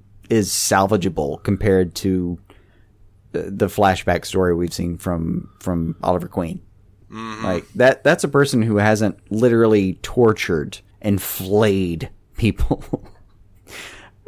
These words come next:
Speaker 1: Like, he might be able to address his daughter in a, a personable manner.
Speaker 2: Right.
Speaker 1: Um,
Speaker 2: All right. Uh,
Speaker 1: yeah. I, I, I, I, I could see him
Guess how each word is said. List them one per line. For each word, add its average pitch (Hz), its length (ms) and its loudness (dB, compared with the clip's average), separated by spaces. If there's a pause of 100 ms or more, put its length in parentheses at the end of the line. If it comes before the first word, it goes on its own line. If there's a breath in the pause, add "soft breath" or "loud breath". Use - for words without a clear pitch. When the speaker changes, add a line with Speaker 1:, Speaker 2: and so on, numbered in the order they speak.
(400)
Speaker 1:
Like, 131 320 2
he 233 220 2
might 147 220 4
be 131 100 4
able 120 160 6
to 107 300 2 (300)
address 110 420 4
his 104 200 2
daughter 98 460 2
in 92 180 0
a, 90 220 0 (540)
a - 40 -8
personable 165 560 0
manner. 95 540 -4 (680 soft breath)
Speaker 2:
Right. 98 400 -8 (260)
Speaker 1:
Um, 92 720 0
Speaker 2:
All 107 60 -12
right. 101 240 -2 (280)
Uh, 110 160 -16 (380)
Speaker 1:
yeah. 92 240 0 (180)
I, 123 100 6 (120)
I, 117 180 4 (560)
I, 139 140 2 (180)
I, 214 120 2 (100)
I 196 40 4
could 160 180 -2
see 131 140 2
him 101 300 2